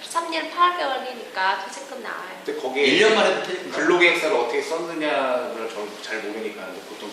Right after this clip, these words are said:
Speaker 2: 근로계획서를 일 년
Speaker 3: 음.
Speaker 2: 연봉 계획할 때 쓰니까
Speaker 3: 네.
Speaker 2: 어떻게 썼는지 그걸 잘 모르겠어요. 근데
Speaker 3: 어.
Speaker 2: 회사를 나, 나가봐야 될 것 같아요.
Speaker 3: 일단은 이렇게 하셔요.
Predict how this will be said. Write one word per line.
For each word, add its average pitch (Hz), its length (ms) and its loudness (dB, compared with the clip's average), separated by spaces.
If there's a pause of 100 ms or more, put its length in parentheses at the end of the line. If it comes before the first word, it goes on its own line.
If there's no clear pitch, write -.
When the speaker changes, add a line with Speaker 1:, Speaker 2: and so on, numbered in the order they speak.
Speaker 2:
근로계획서를 104 680 -2
일 131 80 -4
년 120 160 -2
Speaker 3:
음. 104 60 -4
Speaker 2:
연봉 104 260 -6
계획할 113 340 -4
때 - 80 -8
쓰니까 - 680 -8
Speaker 3:
네. 120 80 -4 (760)
Speaker 2:
어떻게 135 220 -6
썼는지 120 440 -8
그걸 101 160 -10
잘 110 220 -8
모르겠어요. 107 480 -8 (240)
근데 95 220 -14 (120)
Speaker 3:
어. 95 380 -12 (480)
Speaker 2:
회사를 165 240 -2
나, - 80 -2 (140)
나가봐야 - 380 2
될 - 80 0
것 - 60 -4
같아요. - 600 -6
Speaker 3:
일단은 156 340 4
이렇게 175 280 2
하셔요. 151 540 0